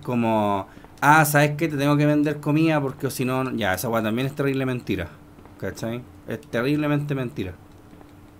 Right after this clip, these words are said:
Como, "No, es que no tenemos la patente para, entonces te tengo que vender comida o si no", no, esa weá también es terrible falsa. Tienen que ellos entonces preocuparse de esa weá, pues no podía ir como,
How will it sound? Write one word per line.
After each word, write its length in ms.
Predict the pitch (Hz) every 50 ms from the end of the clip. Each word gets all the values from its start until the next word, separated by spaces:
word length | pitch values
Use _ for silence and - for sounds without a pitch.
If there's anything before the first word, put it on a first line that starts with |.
| - - - - - - - - - - - - - - - -
Como, 220 | - 120 113 113 117
"No, 140 | 131 135
es 40 | 135 135
que 100 | 131 117
no 100 | 113 104
tenemos 340 | 107 107 123 135 139 135
la 140 | 139 139 135
patente 420 | 135 139 135 147 147 147 147 147 139
para, 180 | 151 156 151
entonces 340 | 147 139 147 131 117 127 117
te 80 | 107 107
tengo 180 | 131 147 156
que 80 | 160 165
vender 320 | 165 165 165 165 165 156
comida 800 | 160 165 160 165 165 165 165 165 160 160 160 160 160 156 156 156
o 40 | 147
si 180 | 147 143 135 131
no", 460 | 135 135 139 135 135 135 135 131 127
no, 220 | 123 113 107 104
esa 160 | 104 - 113
weá 200 | 110 110 107 107
también 260 | 107 104 104 110 113 113
es 60 | 113
terrible 260 | - 113 113 113 113
falsa. 340 | - - 120 110 - - -
Tienen 220 | - 127 127 117
que 180 | 113 - 113 117
ellos 200 | 135 147 156 156
entonces 460 | 151 143 151 165 165 156 160 160 151
preocuparse 500 | - 160 156 147 151 147 151 151 151 -
de 60 | 160
esa 140 | 147 151 151
weá, 180 | 143 147 151 143
pues 140 | 127 113
no 120 | 113 113 107
podía 340 | 104 101 104 110 117 123 131
ir 60 | 131
como, 280 | - 139 127 127 123